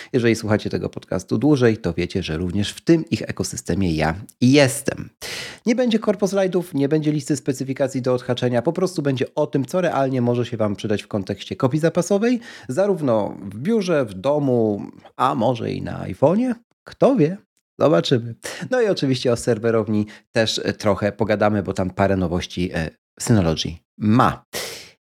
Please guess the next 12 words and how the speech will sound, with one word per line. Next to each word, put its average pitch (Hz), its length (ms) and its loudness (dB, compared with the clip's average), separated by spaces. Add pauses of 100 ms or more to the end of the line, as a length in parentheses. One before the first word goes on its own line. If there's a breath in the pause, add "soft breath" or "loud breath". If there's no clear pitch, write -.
(120)
Ale 277 180 2
zanim 160 260 2
to, 127 120 2
to 135 100 0
przypomnę, 120 440 2
że 104 100 -2
wszelkie 113 320 0
linki 107 220 0
do - 100 -4
osób, 92 280 -4
rzeczy 95 560 -2
i 107 180 -4